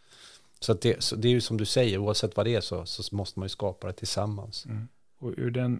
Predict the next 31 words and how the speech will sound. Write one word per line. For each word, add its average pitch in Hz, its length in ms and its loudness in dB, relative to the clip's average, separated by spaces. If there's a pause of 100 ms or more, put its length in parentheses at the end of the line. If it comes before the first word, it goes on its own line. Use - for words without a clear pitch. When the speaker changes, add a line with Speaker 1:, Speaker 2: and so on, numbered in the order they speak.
(120)
Speaker 2:
aspekten - 480 0
att, 110 120 -2
eh, 113 200 -2
att 113 120 -8
vi - 40 -20
pratar 120 220 -4
symboler, 120 640 2
så 110 100 -4
kanske 117 280 -4
vi 117 120 -4
inte 113 400 -6 (480)
ens 113 220 -4
ska 170 280 0
nämna 107 600 -2
det 101 140 -4
man, 101 460 -6
det 110 80 -2
man 113 160 2
lätt 117 220 -2
kommer 110 180 2
att 110 60 -2
tänka 110 300 -4
på, 113 220 -6 (180)
emois, 117 760 0
kanske 107 260 -8
den, 110 320 -2
den 110 120 -2
sociala 113 560 -2
världen 104 380 -4
har 98 140 -4
medfört 104 760 -8